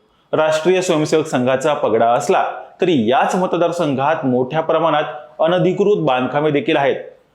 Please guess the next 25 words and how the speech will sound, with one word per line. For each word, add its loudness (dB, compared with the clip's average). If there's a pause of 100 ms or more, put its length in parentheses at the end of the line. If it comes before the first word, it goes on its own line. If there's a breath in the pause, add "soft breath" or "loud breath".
पश्चिम 0
महाराष्ट्रातील 2
सांगली, 0
सातारा, 0
कोल्हापूर 0
जिल्ह्यातील 2
लोक 2 (440 loud breath)
नोकरीसाठी 0
इथं 0
स्थलांतरित 0
झालेत. 0 (380)
म्हणूनच 2 (300 loud breath)
पुणे 2
जिल्ह्यातील 2
सर्वाधिक 0
मतदार 0 (260)
अशी 0
या 2
मतदारसंघाची 0
ओळख 0
आहे. -2 (680 loud breath)
उत्तर 0
भारतीयांची 2
ही 0
संख्या 0